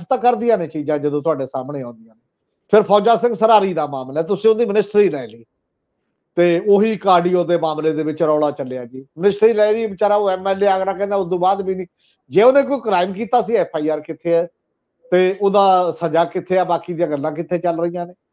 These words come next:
ਔਰ ਕਟਾਰੂ ਚੱਕ ਦੇ ਮਾਮਲੇ 'ਚ ਵੀ ਤੁਹਾਡੇ ਕੋਲ ਇੱਕ ਗੱਲਾਂ ਆਈਆਂ, ਉਹ ਤਾਂ ਇੱਕ ਐਸ ਆਈ ਟੀ ਬਣਾ ਕੇ ਚਲੋ ਤੁਸੀਂ ਰਿਪੋਰਟ, ਰਿਪੋਰਟ ਲੈ ਲਈ ਜੀ, ਉਹਨੂੰ ਕਿ ਦੱਸਿਆ ਵੀ ਇਹ ਨਹੀਂ ਹੈ।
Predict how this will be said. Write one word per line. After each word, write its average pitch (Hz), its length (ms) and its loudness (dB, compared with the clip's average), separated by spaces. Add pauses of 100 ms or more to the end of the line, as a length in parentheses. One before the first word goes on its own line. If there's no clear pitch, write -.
(480)
ਔਰ 190 200 6 (400)
ਕਟਾਰੂ 151 340 -4
ਚੱਕ 180 220 -2
ਦੇ 196 120 0
ਮਾਮਲੇ 196 340 0
'ਚ 196 100 -6
ਵੀ 214 120 -2
ਤੁਹਾਡੇ 196 240 0
ਕੋਲ 185 180 -2
ਇੱਕ 175 140 -6
ਗੱਲਾਂ 190 240 0
ਆਈਆਂ, 196 160 -2
ਉਹ 202 80 2
ਤਾਂ 208 120 0
ਇੱਕ 202 120 -4
ਐਸ 165 220 0
ਆਈ 170 80 2
ਟੀ 180 140 -6
ਬਣਾ 160 240 -4
ਕੇ 165 160 -4
ਚਲੋ 160 180 -2
ਤੁਸੀਂ 156 220 -2
ਰਿਪੋਰਟ, 151 280 -2
ਰਿਪੋਰਟ 151 320 -4
ਲੈ 151 160 0
ਲਈ 151 120 0
ਜੀ, 143 80 -8
ਉਹਨੂੰ 160 200 -2
ਕਿ - 140 -14
ਦੱਸਿਆ 139 340 -4
ਵੀ 143 160 0
ਇਹ 147 120 0 (460)
ਨਹੀਂ 165 400 -2
ਹੈ। 156 80 -8